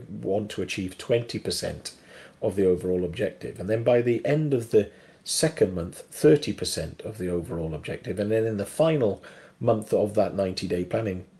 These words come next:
period, you're gonna achieve fifty percent of the overall. So you're gonna then get to your hundred percent by building up gradually, ramping it up steadily, and making continuous improvement. Setting these stretch goals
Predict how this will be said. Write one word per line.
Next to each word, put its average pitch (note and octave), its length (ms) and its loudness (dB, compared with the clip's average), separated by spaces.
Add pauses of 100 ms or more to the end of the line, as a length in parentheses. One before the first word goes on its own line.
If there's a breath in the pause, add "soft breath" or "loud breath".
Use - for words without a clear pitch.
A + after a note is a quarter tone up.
(120)
period, F2 400 -4 (300 loud breath)
you're A2+ 160 0
gonna G#2+ 220 4
achieve G2+ 420 0 (100)
fifty - 460 0
percent - 420 -4 (420)
of F#2 160 2
the E2+ 160 0
overall. E2 380 -2
So - 160 -4
you're A2 100 -2
gonna G#2+ 140 2
then A2 240 4 (240 loud breath)
get E3+ 180 2
to D#3 120 0
your C#3+ 100 6
hundred C3+ 420 0
percent G2 400 -2
by G2 140 2
building A2 480 2
up G#2+ 140 -2
gradually, F2 420 0
ramping G#2+ 640 -2 (640 loud breath)
it G#2+ 140 0
up F#2+ 200 -4
steadily, E2 540 -2 (180 loud breath)
and G2+ 160 -4
making G#2+ 320 -2
continuous F2+ 640 -4
improvement. G#2 560 -4 (1080 loud breath)
Setting E3+ 520 4
these C#3 220 2
stretch - 420 2
goals D#2+ 480 -4